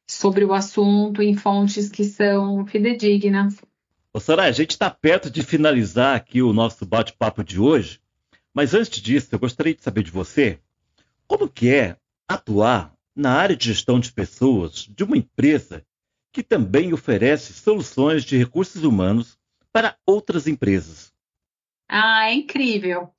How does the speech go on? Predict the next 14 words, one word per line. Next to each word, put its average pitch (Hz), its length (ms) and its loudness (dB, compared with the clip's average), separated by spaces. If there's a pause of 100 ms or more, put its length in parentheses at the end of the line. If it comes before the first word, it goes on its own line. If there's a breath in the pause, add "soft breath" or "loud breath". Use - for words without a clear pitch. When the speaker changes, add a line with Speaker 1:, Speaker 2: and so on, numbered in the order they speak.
Speaker 1:
Eu 202 220 -2
tô 214 80 -4
há 220 100 2
nove 233 400 -2
anos 214 380 0
na 202 220 2
Alelo 196 480 -2
e 190 80 -8
não 190 160 -6
é 202 80 2
à 202 120 0
toa. 202 640 0 (520 loud breath)
É 190 120 2
muito, 302 840 2